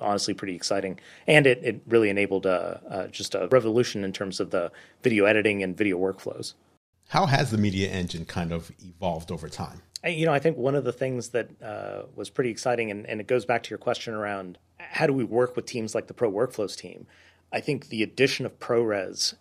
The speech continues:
Speaker 1: as a, a hardware accelerated encode and decode engine as a part of the Media Engine, uh, that's one of those things that you can almost trace back directly to working with the Pro Workflows team, right? This is a codec that it makes sense to accelerate, to integrate into hardware. It's important for, uh, both our customers,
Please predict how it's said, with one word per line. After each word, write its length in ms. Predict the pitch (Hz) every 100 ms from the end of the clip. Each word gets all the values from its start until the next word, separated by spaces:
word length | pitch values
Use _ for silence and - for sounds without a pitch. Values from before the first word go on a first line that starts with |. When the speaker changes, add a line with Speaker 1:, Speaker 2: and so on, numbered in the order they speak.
| -
Speaker 1:
as 440 | 104 98 92 - -
a, 60 |
a 380 | 101 92 - 92
hardware 300 | 113 107 113
accelerated 640 | 104 - 104 98 101 92
encode 340 | 95 101 - 98
and 140 | 92
decode 340 | 98 98 110 90
engine 320 | 90 90 87
as 120 | 85
a 40 |
part 220 | 95 - 107
of 80 |
the 60 | 92
Media 280 | 87 98 131
Engine, 300 | 147 180 170 - - - _
uh, 40 | 294 - -
that's 180 | - -
one 80 |
of 20 | 139
those 120 | -
things 160 | 139 120
that 80 |
you 60 | 117
can 100 | 123
almost 180 | 113 -
trace 220 | 131 113
back 240 | - 110
directly 400 | - 101 104 107
to 120 | 95 92
working 300 | 101 - 98
with 100 | 90
the 60 |
Pro 180 | - 98
Workflows 440 | 92 90 107 87
team, 240 | - - - - - _ -
right? 220 | 90 92
This 180 | 107 -
is 140 | 110
a 40 | 107
codec 380 | - 110 104
that 100 | -
it 120 | 98 -
makes 200 | 98 -
sense 360 | - 110 -
to 340 | - 117 104 -
accelerate, 540 | - - 101 101 95 95
to 120 | 107
integrate 300 | 98 104 101
into 180 | 98 92
hardware. 300 | 104 98 98
It's 100 | -
important 460 | 92 - 123 113
for, 420 | - 107 95 92 - - - -
uh, 160 | 85
both 220 | 82 120
our 80 | 117
customers, 760 | - 120 - 127 113 107 98